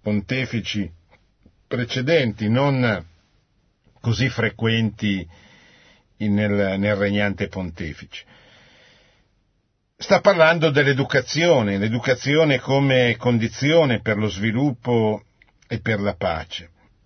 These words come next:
E dice: "L'educazione diventa sapienza di vita quando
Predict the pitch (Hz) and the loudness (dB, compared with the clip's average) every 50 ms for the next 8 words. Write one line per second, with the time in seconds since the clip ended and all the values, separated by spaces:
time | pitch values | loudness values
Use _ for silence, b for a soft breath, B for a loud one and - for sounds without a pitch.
0 | _ _ _ - 151 165 156 151 190 - - 175 151 143 143 147 160 147 - 214 | _ _ _ -6 -4 -4 -2 -2 -2 0 0 2 2 2 2 0 0 2 2 2
1 | 202 - 160 170 190 208 165 147 127 135 165 175 160 - 151 123 - 147 135 - | 2 2 -2 0 0 2 2 2 2 2 2 0 2 0 0 2 2 0 0 0
2 | - 143 151 160 160 156 - - 143 131 123 131 131 170 185 151 113 - - 104 | 0 0 2 2 2 0 0 0 0 0 0 0 0 0 0 0 -2 0 -2 -2
3 | 90 90 85 82 b b b b b b b b b b b b b b b b | -2 -2 -4 -8 b b b b b b b b b b b b b b b b
4 | - 127 151 170 185 202 196 196 196 165 143 117 | 2 4 4 4 4 2 2 2 2 2 2 2